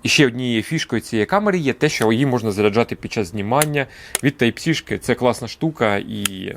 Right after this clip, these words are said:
в багатьох камерах це є, тут теж це є. І наступним плюсом, це вже, здається, восьмий чи сьомий буде, я вже збився зі щоту, постійні оновлення прошивки.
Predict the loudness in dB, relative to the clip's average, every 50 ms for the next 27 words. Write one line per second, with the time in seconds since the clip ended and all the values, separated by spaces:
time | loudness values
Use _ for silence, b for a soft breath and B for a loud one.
0 | -14 -16 -6 -4 -2 -2 0 -2 -2 -2 0 -2 -2 -2 -4 -6 -4 -4 -2 -2
1 | -2 -2 -4 0 2 2 2 2 B B B B B B _ 0 2 2 2 2
2 | B B B B B B B _ -12 -8 -2 0 0 0 0 -4 _ _ _ _
3 | _ _ 0 2 4 4 4 2 2 0 -2 0 0 -2 0 0 0 0 0 2
4 | 0 -2 0 0 0 0 2 0 0 2 2 2 2 2 0 0 0 -2 -2 -2
5 | 0 2 4 4 2 0 -4 -4 -2 -4 -4 -2 0 0 2 2 0 0 0 0
6 | 0 0 0 0 0 -2 -2 -4 -4 0 2 2 2 2 0 -6 -8 -10 -8 -6
7 | -6 -6 -4 -2 0 2 2 2 0 -4 -6 B B B B B B B B -2
8 | 0 0 0 -2 2 4 6 6 6 4 2 2 0 0 2 2 2 2 2 -2
9 | -2 -2 -4 -4 -6 -8 -8 -4 -2 -2 -2 0 0 0 0 -2 -4 -10 -18